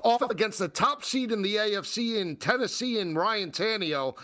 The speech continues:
This line opened up at three. It's up to three and a half on FanDuel. Minus one oh four. Total set at forty-seven. Slightly juiced to the over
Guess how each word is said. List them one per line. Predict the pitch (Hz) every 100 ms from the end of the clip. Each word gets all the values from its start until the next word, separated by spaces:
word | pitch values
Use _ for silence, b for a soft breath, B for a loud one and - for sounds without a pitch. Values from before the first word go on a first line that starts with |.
| B
This | - 202 -
line | 226 269 294
opened | 247 254 226
up | 214
at | 208 156
three. | 175 226 220
It's | -
up | 226
to | 226 202
three | 196 208 208
and |
a | 190
half | 175 208 208
on | 180 151
FanDuel. | 190 185 165 175 180 147 B B
Minus | 160 196 339 359 277
one | 202 240 233
oh | 196
four. | 160 - 220 202 185
Total | - 247 320 294
set | 190 - 247 208 - B B -
at | 190 -
forty-seven. | - 277 277 196 - 233 214 190
Slightly | - 202 269 302 - 269 233
juiced | 165 185 240 -
to | 208
the | 190 180
over | 208 202 170 160